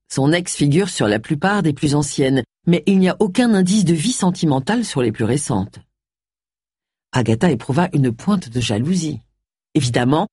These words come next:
il ne pouvait qu'avoir des contacts mieux renseignés que les siens.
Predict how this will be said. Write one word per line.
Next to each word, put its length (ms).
il 120
ne 100
pouvait 260
qu'avoir 320
des 100
contacts 400
mieux 220
renseignés 480
que 120
les 60
siens. 380